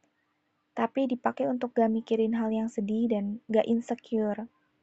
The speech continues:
Dan harus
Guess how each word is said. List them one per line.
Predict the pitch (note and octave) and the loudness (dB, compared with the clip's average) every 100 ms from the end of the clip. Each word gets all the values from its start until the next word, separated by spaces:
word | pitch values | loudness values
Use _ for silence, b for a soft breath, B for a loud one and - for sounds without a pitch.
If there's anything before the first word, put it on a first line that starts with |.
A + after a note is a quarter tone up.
| _ _ _ _ _ _ _ _ _ _ _ _ _ _ _ _ _ _ _ _ - | _ _ _ _ _ _ _ _ _ _ _ _ _ _ _ _ _ _ _ _ -2
Dan | A3+ | 0
harus | A3+ A3 G#3+ C4 - | 2 2 2 2 0